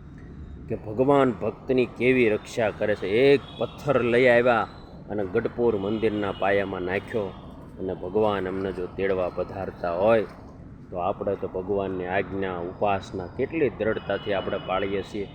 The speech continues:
તો શું ભગવાન આપણને તેડવા નહીં પધારે? ચોક્કસ પધારશે, પધારશે, પધારશે, એમાં કોઈ શંકાને સ્થાન નથી.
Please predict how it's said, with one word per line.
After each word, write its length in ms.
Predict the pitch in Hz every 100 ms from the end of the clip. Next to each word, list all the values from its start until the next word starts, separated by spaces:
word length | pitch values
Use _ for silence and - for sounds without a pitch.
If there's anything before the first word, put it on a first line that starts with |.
| - - -
તો 100 | 107
શું 300 | - 120 95
ભગવાન 400 | 92 110 117 110
આપણને 360 | 113 117 110 -
તેડવા 340 | 110 117 113 101
નહીં 260 | 107 117
પધારે? 400 | 120 110 120 120 - - - - -
ચોક્કસ 460 | 120 120 - 117 -
પધારશે, 840 | 107 120 117 117 - 117 113 110
પધારશે, 800 | 101 101 104 107 101 - 107 104
પધારશે, 580 | 98 98 104 101 101 101
એમાં 300 | 98 95 -
કોઈ 300 | 127 160 143
શંકાને 560 | 123 110 101 104 98 98
સ્થાન 320 | - 104 98
નથી. 340 | 98 98 104